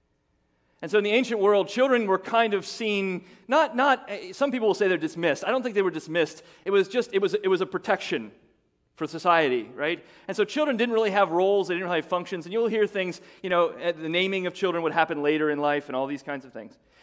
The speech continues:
And so children really didn't have a spot, didn't have a space in societal realm. And so Jesus brings this, this, this, this person who doesn't really have space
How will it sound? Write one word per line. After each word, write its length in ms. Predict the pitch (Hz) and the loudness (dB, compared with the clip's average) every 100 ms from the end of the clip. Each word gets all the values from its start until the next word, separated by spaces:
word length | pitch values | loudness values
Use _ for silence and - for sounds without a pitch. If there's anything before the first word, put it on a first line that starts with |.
| - | -10
And 100 | 202 | 0
so 80 | 214 | 0
children 360 | 214 320 330 226 | 2 2 2 4
really 240 | 262 277 | 4 4
didn't 220 | 214 233 | 2 -2
have 240 | 175 202 185 | 0 2 2
a 60 | |
spot, 520 | - - 196 170 135 | -2 -4 2 2 2
didn't 120 | 175 214 | -2 -4
have 100 | 202 | -4
a 40 | |
space 600 | - - 190 160 - - - - _ | -6 -2 2 2 -2 -12 -20 -20 _
in 140 | 170 | -6
societal 440 | 165 170 175 151 147 | -4 -8 -2 0 2
realm. 240 | 190 214 | 2 0
And 60 | 170 | 0
so 80 | 180 | -4
Jesus 260 | 269 302 | -4 -4
brings 240 | - 247 190 | 0 0 2
this, 220 | 196 - - - | 0 0 -18 0
this, 220 | 196 - - 165 | 0 0 -10 -8
this, 240 | 156 170 - - | -4 -4 -6 -4
this 140 | 185 - | -4 2
person 440 | 254 247 226 170 | 4 4 2 -4
who 120 | 180 | -2
doesn't 240 | 196 240 214 | -4 -4 -4
really 180 | 214 | -2
have 180 | 180 175 | 0 0
space 480 | - - 196 143 - | -2 -2 0 0 -4